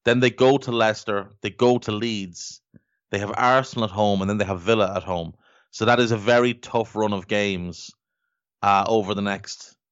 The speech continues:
three, four weeks for Southampton. They've also got United at the start of February, which won't be an easy game at all. Um, United are the big winners from last night, obviously. They sit second, but level on points at Liverpool. Now they have a game in hand. That game in hand is against Burnley.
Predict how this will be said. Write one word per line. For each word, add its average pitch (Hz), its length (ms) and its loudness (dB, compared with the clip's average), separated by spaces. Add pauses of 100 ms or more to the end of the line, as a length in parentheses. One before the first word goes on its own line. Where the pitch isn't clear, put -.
(840)
three, 107 300 -4
four 98 260 0
weeks 101 440 -8
for 101 240 -4
Southampton. 95 500 -4
They've 92 120 0
also 113 260 2
got 98 180 -6
United 95 440 -4
at 82 80 -16
the - 60 -18
start 95 260 0
of - 80 -16
February, 87 480 -4 (400)
which 117 200 0
won't 123 220 4
be 110 100 0
an 101 60 -2
easy 95 240 -4
game 98 220 -2
at 95 80 2
all. 95 340 2
Um, 95 500 0 (840)
United 120 420 4
are 117 40 0
the 95 100 -4
big 104 180 -2
winners 95 300 -4
from 98 100 -6
last 90 260 -4
night, 92 200 0
obviously. 90 480 -4 (480)
They 104 160 2
sit - 280 -2
second, 110 480 -2
but 98 140 -10
level 101 280 0
on 98 80 -6
points 101 300 -6
at 95 60 -10
Liverpool. 98 300 -6
Now 101 200 0
they 101 120 -2
have 95 200 0
a 95 40 -4
game 95 300 -4
in 92 80 -6
hand. 101 460 -2
That 104 160 0
game 98 240 -4
in 92 60 -6
hand 95 260 -4
is 87 100 -8
against 90 300 -10
Burnley. 113 580 2